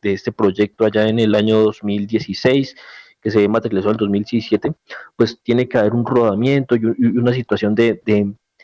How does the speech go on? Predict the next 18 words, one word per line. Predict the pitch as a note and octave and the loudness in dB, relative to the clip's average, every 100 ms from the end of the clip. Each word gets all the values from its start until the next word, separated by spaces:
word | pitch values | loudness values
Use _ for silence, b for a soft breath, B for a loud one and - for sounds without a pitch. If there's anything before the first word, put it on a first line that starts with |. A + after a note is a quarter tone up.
| _ - | _ -2
de, | A2 | 0
de | G#2+ A#2 | 2 0
adquirir | G#2+ - G2+ G#2 | 0 -4 -2 0
una | A#2 A#2 | 2 2
serie | A#2+ A2+ | 0 2
de | A2+ | 0
objetos, | G2 - A#2+ A#2+ A#2 A2 | 0 -2 0 2 -2 -2
una, | A2+ A2 | -2 0
un, | - A#2 A2 | 2 0 0
un, | A#2 A2 | 0 -2
una | - G#2+ G#2+ | 0 0 0
serie | - A2+ A2 A2+ A2 b b b _ | 2 0 2 2 0 b b b _
de, | - G#2 G2+ - | 0 2 2 0
de | |
ir | G#2+ G#2 | 0 2
ganando | A2+ A2+ A2 A#2 | 2 2 0 0
un | A#2 | 0
público, | - C#3 B2+ B2 - A#2 A2+ | 2 2 2 0 0 0 0